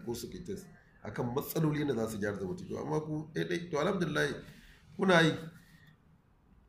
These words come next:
Allah ya saka mana da alkhairi baki ɗaya. To ga naku,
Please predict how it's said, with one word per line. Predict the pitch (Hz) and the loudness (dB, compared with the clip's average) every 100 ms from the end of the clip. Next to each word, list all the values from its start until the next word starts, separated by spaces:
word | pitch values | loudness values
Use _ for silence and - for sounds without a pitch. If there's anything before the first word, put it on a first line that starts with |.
| - 139 | -8 0
Allah | 147 | 2
ya | 135 | 2
saka | 131 123 123 | 2 0 0
mana | 113 117 | 0 0
da | 98 | -2
alkhairi | 104 117 117 | -2 -2 -2
baki | 104 95 107 | -2 -4 -4
ɗaya. | 110 113 110 113 - - - - | -2 0 0 -4 -12 -20 -20 -2
To | 151 | 0
ga | 151 147 | 4 6
naku, | 160 160 165 | 6 4 0